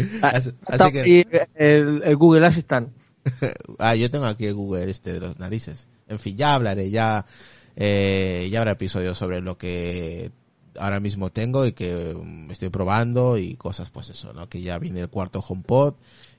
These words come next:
Speaker 2: y habrá que hacer pruebas también y todo eso. En fin, tengo muchas cosas para, para contar que ya os iremos comentando en, en los futuros episodios. Pues nada, eh, Cristo, un placer y ya, pues a ver si te pasas por aquí el jueves,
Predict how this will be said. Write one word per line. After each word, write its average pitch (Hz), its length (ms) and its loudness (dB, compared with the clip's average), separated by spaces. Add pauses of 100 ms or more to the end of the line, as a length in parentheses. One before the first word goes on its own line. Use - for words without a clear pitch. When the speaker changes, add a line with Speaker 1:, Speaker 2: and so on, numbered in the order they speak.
(100)
Speaker 2:
y 85 680 -8
habrá 90 280 -4
que - 80 -10
hacer 95 180 -6
pruebas 95 280 -4
también 120 460 -2
y 98 100 -6
todo 87 200 -12
eso. - 160 -18
En 95 100 -14
fin, 85 240 -10 (240)
tengo 104 240 -2
muchas 101 260 -6
cosas 95 260 -6
para, 90 500 -4
para 90 220 -6
contar 95 360 -4
que 117 120 -6
ya 101 120 -4
os 95 160 -6
iremos 95 440 -10 (360)
comentando 101 440 -4
en, 107 180 -4
en 101 120 -8
los 95 220 -8
futuros 107 380 -6
episodios. 85 500 -8 (320)
Pues 113 120 -2
nada, 127 380 2
eh, 107 580 0
Cristo, 127 400 0
un 110 140 -2
placer 127 380 2
y 123 120 -2
ya, 90 200 -8
pues - 220 -12
a 87 60 -6
ver 101 140 -4
si 104 180 -8
te 98 120 -8
pasas 101 240 -8
por 101 140 -6
aquí 95 160 -8
el 101 60 -2
jueves, 139 500 -2